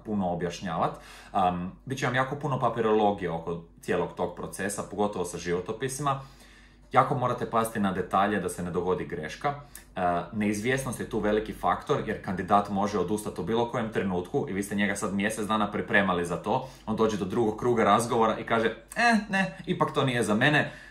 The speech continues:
Ne, ne odluči se potpisati ugovor i vi ste mjesec dana, jednostavno sve onako pro-, padne. I, i onda onaj šok i osjećaj je katastrofa.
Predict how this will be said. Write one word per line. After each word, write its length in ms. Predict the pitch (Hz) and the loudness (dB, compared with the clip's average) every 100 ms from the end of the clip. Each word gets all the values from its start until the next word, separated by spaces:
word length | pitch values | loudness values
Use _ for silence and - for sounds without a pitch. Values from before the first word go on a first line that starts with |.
| - | -6
Ne, 200 | 131 139 | -4 0
ne 140 | 123 | 2
odluči 280 | 123 147 147 | 6 6 4
se 160 | - - | 0 -2
potpisati 420 | 120 135 - 120 | 0 0 0 0
ugovor 340 | 135 143 135 | 4 6 6
i 100 | 110 | 4
vi 80 | 113 | 0
ste 140 | 117 | 0
mjesec 340 | 104 110 - 117 | 2 2 2 0
dana, 500 | 104 107 107 98 90 - - - - - | 4 4 6 4 2 -6 -20 -20 -14 -6
jednostavno 520 | 165 156 - 147 131 | 2 4 4 2 2
sve 140 | - | 4
onako 400 | 127 131 123 - - - - - | 4 4 2 -2 -8 -16 -18 -2
pro-, 300 | 143 143 - | 4 4 2
padne. 400 | - 107 90 82 - | 2 2 2 -4 -6
I, 80 | 117 | -2
i 440 | 107 120 110 107 110 | -2 0 0 0 0
onda 200 | 117 113 | 0 2
onaj 280 | 117 104 - - - | 2 0 -2 -14 -14
šok 320 | - 165 - | -2 0 0
i 100 | - | -2
osjećaj 580 | 127 143 135 - 117 107 - - - | -2 -2 -2 0 4 4 2 -10 2
je 280 | 104 95 | 4 4
katastrofa. 600 | - 107 101 - 85 80 | 2 0 -2 -4 -4 -4